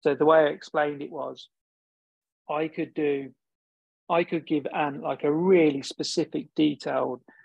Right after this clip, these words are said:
program three times a week for him to do in the gym, but he can only make one or two sessions and he's, and he's losing out on the third one. Well, now my program is at fault.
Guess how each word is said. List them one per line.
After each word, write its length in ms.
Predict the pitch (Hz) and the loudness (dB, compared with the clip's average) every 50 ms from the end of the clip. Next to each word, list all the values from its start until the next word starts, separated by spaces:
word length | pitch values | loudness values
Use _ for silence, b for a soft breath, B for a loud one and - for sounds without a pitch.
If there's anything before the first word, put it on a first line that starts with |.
| b b b b b b b b b b _ _ - | b b b b b b b b b b _ _ -6
program 720 | - - 170 156 156 156 151 151 143 139 139 135 139 - _ _ _ - | 2 6 6 8 8 6 6 2 0 -2 -4 -8 -10 -16 _ _ _ -12
three 260 | - 160 165 160 160 | -4 -2 -2 0 0
times 320 | 156 - 156 143 143 139 139 | -2 -2 -4 -4 -4 -4 -6
a 40 | 143 | -6
week 260 | 139 143 156 170 - | -4 -4 -6 -6 -8
for 100 | - 143 | -12 -10
him 100 | 135 135 | -10 -10
to 120 | - - | -10 -4
do 180 | 131 143 139 135 | 0 0 0 0
in 100 | 135 131 | 0 -2
the 80 | 131 | -2
gym, 460 | 127 - - 170 147 135 - 135 127 - _ _ _ _ _ _ _ _ _ _ _ _ _ _ _ _ _ _ _ _ _ _ - _ _ _ _ _ _ _ - | -2 2 4 4 4 4 0 -6 -12 -16 _ _ _ _ _ _ _ _ _ _ _ _ _ _ _ _ _ _ _ _ _ _ -20 _ _ _ _ _ _ _ 2
but 100 | 180 165 | 4 4
he 80 | 156 | 4
can 120 | 151 - 156 | 4 2 2
only 220 | 151 151 151 156 | 2 2 2 0
make 240 | 147 147 143 147 160 | 2 2 0 0 0
one 260 | 165 147 143 139 139 | 2 2 2 2 0
or 120 | 135 139 139 | -4 -6 -8
two 200 | - - 139 127 | -8 -8 -8 -8
sessions 600 | - 147 135 - - - 135 135 131 131 - - | -6 -8 -8 -8 -8 -10 -10 -10 -10 -10 -10 -8
and 100 | 170 147 | -6 -4
he's, 140 | 135 123 - | -4 -4 -2
and 260 | 147 143 - - - _ _ _ - | -4 -4 -4 -6 -12 _ _ _ 0
he's 300 | 220 160 151 143 139 147 | 2 4 4 4 4 4
losing 300 | 147 147 143 131 139 139 | 6 6 6 6 4 4
out 160 | 135 131 135 | 4 2 2
on 60 | 131 | -2
the 60 | 131 | -2
third 300 | - - 151 139 139 139 | 0 2 4 4 4 4
one. 300 | 135 139 135 131 131 127 | 4 4 2 2 0 -2
Well, 140 | 135 139 139 | -2 -2 2
now 200 | 147 147 143 143 | 2 2 2 2
my 100 | 139 135 | 2 0
program 460 | 135 - 139 131 135 135 143 139 135 | 0 2 2 2 4 4 2 -2 -2
is 160 | 131 131 120 | -4 -6 -4
at 180 | 135 151 - - | -4 -6 -6 -4
fault. 280 | - 143 131 135 - | -4 -4 -4 -4 -6